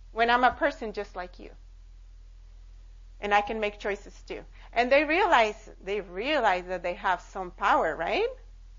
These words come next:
They realize. And the temper tantrum <laughs> is the evidence that they know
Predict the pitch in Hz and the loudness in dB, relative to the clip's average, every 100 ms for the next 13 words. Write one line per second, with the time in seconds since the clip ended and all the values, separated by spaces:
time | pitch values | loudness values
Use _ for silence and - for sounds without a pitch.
0 | - - - - - - - - - - | -20 -20 -20 -20 -20 -20 -20 -20 -20 -20
1 | - - - - - 185 180 359 302 - | -20 -20 -20 -16 -6 -4 -2 0 2 0
2 | - 190 214 220 247 349 453 - 349 415 | -4 -4 0 2 4 4 4 4 2 2
3 | 233 196 208 311 - - - - - - | 0 0 -2 -4 2 4 4 4 -2 -2
4 | 605 - - 233 214 240 - 381 370 269 | -12 -12 -8 -8 -8 -10 -6 -6 -4 -4
5 | 214 170 - - - - - - - 226 | -4 -6 -14 -20 -20 -20 -20 -20 0 0
6 | 220 233 233 254 311 285 220 214 | 2 -2 0 2 2 4 2 0